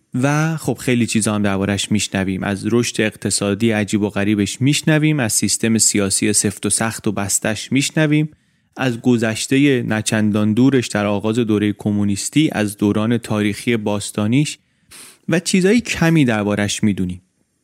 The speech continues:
خودم البته عرض می‌کنم من چیزای خیلی کمی دربارش می‌دونم.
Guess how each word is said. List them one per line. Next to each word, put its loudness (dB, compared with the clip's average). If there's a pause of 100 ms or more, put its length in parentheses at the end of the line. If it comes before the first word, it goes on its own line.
(120)
خودم 2
البته 0
عرض -2
می‌کنم -4
من 2
چیزای 2
خیلی 2
کمی 0
دربارش 0
می‌دونم. -2